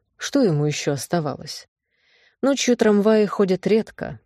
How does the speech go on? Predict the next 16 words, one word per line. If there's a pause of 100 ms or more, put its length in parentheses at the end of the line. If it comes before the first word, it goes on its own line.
(140)
но
идти
недалеко. (500)
И
они
шли
сквозь
эту
вот
влажную
морось,
в
которой
таял
свет
фонарей.